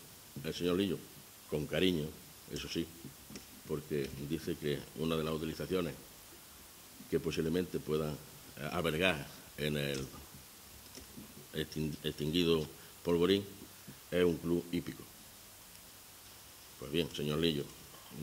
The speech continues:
defínase de una vez. No dé más cariño a Linares.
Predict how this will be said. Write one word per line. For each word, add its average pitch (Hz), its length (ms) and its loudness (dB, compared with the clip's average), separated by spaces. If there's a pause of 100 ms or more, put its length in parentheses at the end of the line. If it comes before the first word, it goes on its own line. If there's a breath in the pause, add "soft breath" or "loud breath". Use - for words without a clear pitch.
(140)
defínase 90 420 4
de 87 80 8
una 85 100 6
vez. 90 160 6 (460)
No 95 240 8
dé 101 100 10
más 95 160 6 (160)
cariño 92 320 8
a 92 40 8
Linares. 92 340 8